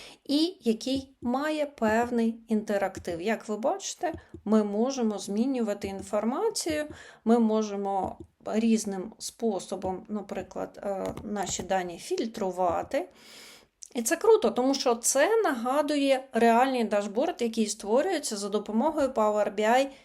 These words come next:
і Tableau. Тож давайте подумаємо, подивимося, яким чином чат Джі Пі Ті створює ось такі дашборди.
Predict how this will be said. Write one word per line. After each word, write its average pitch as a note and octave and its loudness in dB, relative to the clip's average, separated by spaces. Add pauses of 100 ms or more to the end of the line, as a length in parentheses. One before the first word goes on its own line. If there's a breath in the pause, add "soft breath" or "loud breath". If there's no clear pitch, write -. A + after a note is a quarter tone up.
(360 loud breath)
і A3 6 (100)
Tableau. G#3 0 (600 loud breath)
Тож B3+ 4
давайте B3 4
подумаємо, B3 2
подивимося, B3+ 2
яким G#3+ 0
чином F#4 0
чат G3+ 2
Джі G3+ -4
Пі G3+ -10
Ті D4+ -4
створює A3 0 (300 loud breath)
ось A#3 4 (100)
такі G3+ -6
дашборди. F#3 -2